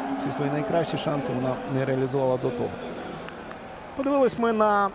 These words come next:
сорок п'ять хвилин українця Артема Степанова.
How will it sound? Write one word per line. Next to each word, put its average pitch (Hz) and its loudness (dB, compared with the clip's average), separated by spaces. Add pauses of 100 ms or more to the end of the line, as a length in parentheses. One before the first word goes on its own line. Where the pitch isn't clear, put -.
сорок 208 2
п'ять 196 2
хвилин 190 4 (500)
українця 170 2
Артема 170 2
Степанова. 156 2